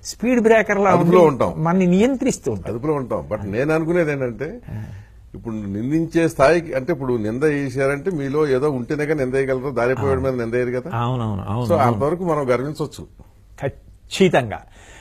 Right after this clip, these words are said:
Speaker 2: నా దృష్టిలో.
Speaker 1: నేను గుండెల మీద చెయ్యేసుకు చెప్పగలను.
Speaker 2: ఉమ్.
Speaker 1: ఇప్పుడు కాదు రాధాకృష్ణ గారు,
Speaker 2: ఉమ్.
Speaker 1: మీతో ఇప్పుడు చెప్తున్నా.
Speaker 2: ఉమ్.
Speaker 1: నా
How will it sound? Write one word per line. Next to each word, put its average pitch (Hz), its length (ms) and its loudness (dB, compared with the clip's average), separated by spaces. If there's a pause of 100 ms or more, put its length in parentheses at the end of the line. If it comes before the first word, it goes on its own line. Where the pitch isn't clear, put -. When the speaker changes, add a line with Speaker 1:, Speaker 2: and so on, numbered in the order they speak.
Speaker 2:
నా 104 140 0
దృష్టిలో. 139 260 2
Speaker 1:
నేను 147 360 2
గుండెల 185 380 6
మీద 208 200 4
చెయ్యేసుకు 202 760 4
చెప్పగలను. 127 520 -2
Speaker 2:
ఉమ్. 85 200 -8
Speaker 1:
ఇప్పుడు 214 380 2
కాదు 190 460 6
రాధాకృష్ణ 165 560 0
గారు, 156 240 -2
Speaker 2:
ఉమ్. 208 180 2
Speaker 1:
మీతో 170 300 4
ఇప్పుడు 170 260 0
చెప్తున్నా. 151 420 -2 (180)
Speaker 2:
ఉమ్. 90 220 -8 (160)
Speaker 1:
నా 127 160 -2